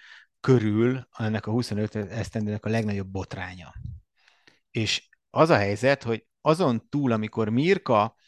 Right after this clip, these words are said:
ö, ugye, ami nem Federer, hanem a felesége, az O kettő arénában egy világbajnoki elődöntőben, amit aztán, ö, Federer megnyert Wawrinka ellen,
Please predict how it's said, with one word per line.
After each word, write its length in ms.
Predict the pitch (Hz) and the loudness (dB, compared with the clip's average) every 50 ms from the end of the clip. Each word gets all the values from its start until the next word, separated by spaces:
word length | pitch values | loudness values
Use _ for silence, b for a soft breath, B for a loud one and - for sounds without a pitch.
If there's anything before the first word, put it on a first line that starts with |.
| b b b b b b b _ | b b b b b b b _
ö, 680 | - 123 110 110 110 110 110 110 110 110 110 110 110 107 98 - - | -6 -2 0 2 2 4 4 4 2 2 2 2 0 0 -2 -6 -10
ugye, 400 | 123 107 113 117 113 110 104 - - _ _ _ - | -6 -2 -2 0 0 0 -2 -6 -12 _ _ _ -8
ami 160 | - 117 117 | -4 0 2
nem 140 | 120 135 127 | 4 2 2
Federer, 440 | - 107 101 95 98 98 98 117 117 | 2 -2 -2 -2 -2 -2 -2 -2 -2
hanem 240 | 110 101 101 104 101 | -2 -4 -4 -4 -4
a 40 | 101 | -4
felesége, 720 | - 107 104 95 - - 98 92 95 98 101 107 127 - b b b b b b b _ _ | -4 -4 -4 -4 -4 -6 -8 -6 -6 -4 -4 -4 -4 -6 b b b b b b b _ _
az 340 | - 110 107 107 107 107 151 | -2 0 0 0 0 2 2
O 120 | 165 160 | 2 4
kettő 340 | - 160 123 - - 120 120 | 4 2 2 2 2 2 2
arénában 380 | 123 120 117 110 113 110 107 | 2 2 2 0 0 -2 -2
egy 80 | 104 107 | -4 -2
világbajnoki 640 | 117 147 156 135 117 104 113 107 104 104 - - 110 | 0 2 2 2 2 0 -2 -4 -4 -6 -6 -4 -2
elődöntőben, 680 | 117 117 113 113 104 110 107 104 - 113 104 107 104 | 0 0 0 0 -2 -2 -4 -4 -4 -4 -4 -4 -4
amit 220 | 101 101 101 - 104 | -4 -6 -6 -8 -10
aztán, 420 | 101 - - 107 101 101 104 101 | -12 -10 -8 -8 -6 -6 -4 -4
ö, 180 | 104 104 101 101 | -4 -4 -4 -6
Federer 480 | - - 120 127 127 127 113 104 104 101 | -6 -4 -4 -2 -2 0 0 0 0 -2
megnyert 500 | 107 110 110 110 104 101 92 92 - - | -2 -2 -4 -4 -4 -6 -6 -8 -8 -8
Wawrinka 480 | 107 104 107 107 104 101 95 92 92 | -6 -6 -6 -6 -6 -6 -8 -8 -8
ellen, 480 | 92 92 98 101 104 110 123 131 135 | -8 -8 -8 -6 -4 -4 -4 -4 -6